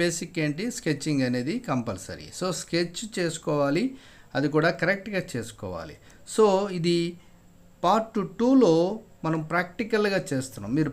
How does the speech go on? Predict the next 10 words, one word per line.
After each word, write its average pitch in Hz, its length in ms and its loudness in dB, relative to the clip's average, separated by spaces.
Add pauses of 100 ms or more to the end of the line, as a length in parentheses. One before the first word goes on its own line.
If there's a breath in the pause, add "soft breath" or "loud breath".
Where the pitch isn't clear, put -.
పార్ట్ 175 260 4
వన్ 190 200 2 (100)
చూడండి, 160 420 2 (200)
అసలు 147 220 -2
అక్రిలిక్ 185 440 -2
పెయింటింగ్ 156 440 0
అంటే 135 220 0
ఏంటి, 139 220 -2
దాని 135 280 0
హిస్టరీ 156 320 -2